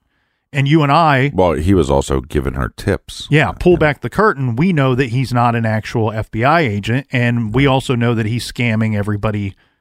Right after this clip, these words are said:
Speaker 1: uh, in, in every f-, walk of life that, that he comes into.
Speaker 2: Well, and it's a,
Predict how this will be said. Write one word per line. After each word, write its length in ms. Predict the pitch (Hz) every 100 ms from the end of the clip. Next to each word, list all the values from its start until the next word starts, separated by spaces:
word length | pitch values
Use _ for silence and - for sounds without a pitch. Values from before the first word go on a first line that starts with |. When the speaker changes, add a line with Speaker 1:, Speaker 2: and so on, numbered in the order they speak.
| _ _ -
Speaker 1:
uh, 320 | 107 95 82 - -
in, 160 | 135 110
in 340 | 127 131 131
every 380 | 131 131 123 113
f-, 420 | - - - _ _ -
walk 400 | 131 110 127 -
of 120 | 120
life 400 | 110 117 131 123 -
that, 260 | 107 120
that 100 | 110 104
he 120 | 113
comes 300 | - 104 104
into. 340 | 139 185 87 - - -
Speaker 2:
Well, 220 | 143 120
and 260 | 107 104 95 - - - - -
it's 140 | 95
a, 80 | 104